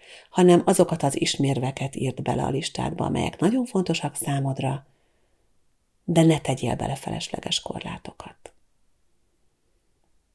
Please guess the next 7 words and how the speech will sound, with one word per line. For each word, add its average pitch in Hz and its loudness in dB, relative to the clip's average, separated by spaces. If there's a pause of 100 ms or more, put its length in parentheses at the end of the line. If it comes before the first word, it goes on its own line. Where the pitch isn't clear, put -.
(400)
Ha - -4
ezeket 139 -2
megteszed, 196 -4 (1700)
akkor - -2
egy 151 0
nagyon-nagyon 135 0
hatékony - -4